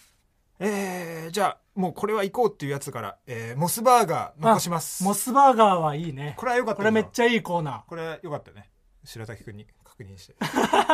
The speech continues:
Speaker 2: <laughs> 僕も言ったけどね、めっちゃいいコーナーって言ったけど。
Speaker 1: うん。あ、そう。言ってたの？
Speaker 2: うん。うん。思ってたし、すごい。
Speaker 1: うん。
Speaker 2: うん。
Speaker 1: 別に言わなくてもいいよ。
Speaker 2: <laughs> 僕も意見の一つに入れてほしいけどな。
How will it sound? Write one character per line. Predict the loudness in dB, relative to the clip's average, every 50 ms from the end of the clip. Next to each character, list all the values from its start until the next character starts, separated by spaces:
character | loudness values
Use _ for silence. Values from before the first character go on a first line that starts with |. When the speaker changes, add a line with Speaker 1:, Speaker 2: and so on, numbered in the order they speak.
| 2 2
Speaker 2:
<laughs> | 0 -2 -2 -4 -8 -10 -12 -12 -12 -14 -14 -12 -6 -4
僕 | -4 -4 -2 0 0 2
も | 2 4
言 | 2 2 0
っ |
た | -2 -2 -4 -4
け | -4
ど | -4 -8
ね、 | -8 -10 -12 -12
め | -12 -10 -10 -10
っ | -8 -6
ち | -6
ゃ | -4
い | -4 -6
い |
コ | -6 -8 -8
ー | -8
ナ | -8 -10
ー |
っ | -10
て | -10 -10 -10 -10 -12 -14 -12
言 | -12 -12
っ | -8
た | -8 -8 -8
け | -8
ど。 | -10 -16 -16 _ -12
Speaker 1:
う | -10
ん。 | -10
あ、 |
そ |
う。 |
言 |
っ | -10
て | -10
た | -14 -16
の？ | -18 -20 _ _ _ _ _ _ _ -12
Speaker 2:
う |
ん。 | -12
う | -12
ん。 | -12 -14 -20 _ _ _
思 | -8 -8 -8 -8
っ |
て | -8 -12
た | -16 -16
し、 | -18 -20
す | -20 -20 -18
ご | -16 -14
い。 | -14 -16 -16 -20 _ _ _
Speaker 1:
う | -18
ん。 | -18
Speaker 2:
う |
ん。 | -18 -18
Speaker 1:
別 | -20 -20 -18 -18
に | -18 -20 _ _ _
言 | -10 -10
わ | -10
な | -10 -12
く |
て | -14 -18
も | -18
い | -18
い | -18
よ。 | -20 -20 _ -6 0 2 2 4 4 4 2 4 2 2 0 0 0 -2
Speaker 2:
<laughs> | -2 -2 -2 -4 -6 -6 -6 -6 -6 -4 -4 -6 -6 -4 -4
僕 | -2 0 0 2
も | 4 4 4 4
意 | 4 4
見 | 4 2 2
の | 0 -4
一 | -6 -6 -6
つ | -4 -4
に | -2
入 | -2
れ | -2
て | 0 0
ほ | 0 0
し | 0 0 0
い | 0
け | 0
ど | -2 -6
な。 | -6 -8 -8